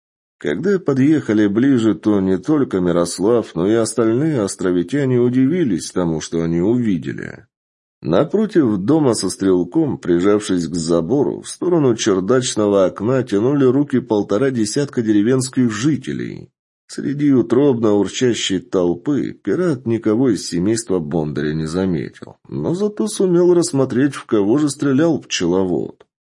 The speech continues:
Как раз напротив его дома и собрались толпой обратившиеся соседи.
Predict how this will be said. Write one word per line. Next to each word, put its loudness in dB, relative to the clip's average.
Как -4
раз -2
напротив -2
его 2
дома 2
и 2
собрались -4
толпой 0
обратившиеся -4
соседи. -6